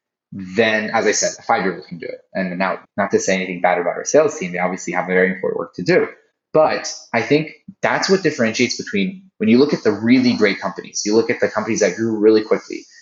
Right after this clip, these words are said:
the Wiz's of the world, you know, the Palo Alto Networks of the world. And finally, not only security companies, any startup that has really grown really quickly is companies that can articulate the need of their customer quickly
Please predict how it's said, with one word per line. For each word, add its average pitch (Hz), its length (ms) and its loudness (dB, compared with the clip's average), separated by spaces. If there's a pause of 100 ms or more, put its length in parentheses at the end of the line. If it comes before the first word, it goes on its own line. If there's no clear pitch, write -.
(180)
the 104 200 4
Wiz's 101 760 4
of 87 180 -2
the 90 60 0
world, 82 340 -4
you 87 60 -6
know, 87 160 -4
the 90 140 -6
Palo 139 280 4
Alto 127 220 0
Networks 98 400 -4
of 82 120 -6
the 82 100 -8
world. 82 260 -2
And 117 260 -2
finally, 180 340 2 (260)
not 113 220 0
only 151 340 4
security 147 400 -2
companies, - 300 -4
any 110 160 2
startup 104 400 0
that 90 80 -4
has 92 180 -2
really 95 220 4
grown 90 200 -8
really 85 200 0
quickly 90 420 -2 (340)
is 107 160 0
companies 120 760 0 (200)
that 92 400 0 (500)
can 104 140 0
articulate 170 720 2
the 104 80 0
need 107 280 4
of 110 120 2
their 95 120 2
customer 92 680 -4 (220)
quickly 156 640 0